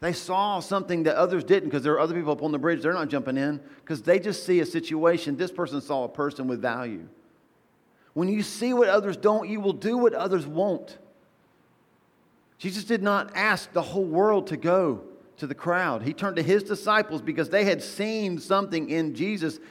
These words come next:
and in the crowd. They saw something that others didn't. He's like, "So you go." Now, I know this about the gathering. If we really see the unseen,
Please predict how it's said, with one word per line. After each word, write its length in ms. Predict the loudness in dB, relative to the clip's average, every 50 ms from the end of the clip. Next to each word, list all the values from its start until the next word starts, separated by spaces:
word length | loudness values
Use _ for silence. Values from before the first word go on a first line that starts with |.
| -20 -12 -6
and 260 | -4 -2 -2 0 -2
in 120 | -2 -2
the 60 | -4 -4
crowd. 420 | -4 -4 -4 -2 0 0 0 0
They 100 | 0 -2
saw 320 | -2 -2 -4 -2 -2 -2
something 320 | -4 -4 -4 -4 -4 -2 -2
that 80 | 0
others 240 | 0 2 0 0 0
didn't. 460 | 2 4 4 4 2 0 -4 -6 -6 -12 -20 -20 -20 -20 _ _ _ _ -10
He's 80 | -6 -4
like, 160 | -4 -4 -4
"So 160 | -4 -4 -2
you 320 | -2 0 0 0 0 2
go." 500 | 2 2 4 4 4 4 4 2 0 -4 -10 -16 -20 -20 -20 _ _ _ _ _ _ _ _ _ _ _ _ _ _ _ _ _ _ _ _ _ _ _ _ _ _ _ _ _ _ _ _ _ -12
Now, 160 | -10 -10 -6 -4
I 100 | -2 0
know 220 | 2 4 6 6 6
this 240 | 4 2 -2 -2
about 520 | 0 2 2 2 2 0 -4 -10 -20 -8 -4
the 100 | 0 2
gathering. 440 | 4 4 4 2 0 -2 -6 -8 -10 -14 -20 -20 _ _ _ _ _ _ _ _ _ _ _ _ _ _ _ _ _ _ _ _ _ _ _ -20 -20 _ _ _ _ _ _ _ _
If 220 | -4 -4 -2 -2 0
we 200 | 0 0 2 2
really 340 | 2 4 4 4 4 2 0
see 600 | -2 -6 -2 0 2 2 2 0 -2 -6 -10 -12 -16 _ _ _ _ _ _ _ _ _ _ -4
the 160 | -4 -2 -2
unseen, 800 | 0 -2 -2 -2 -4 -4 -4 -2 -2 -2 -2 -4 -6 -8 -12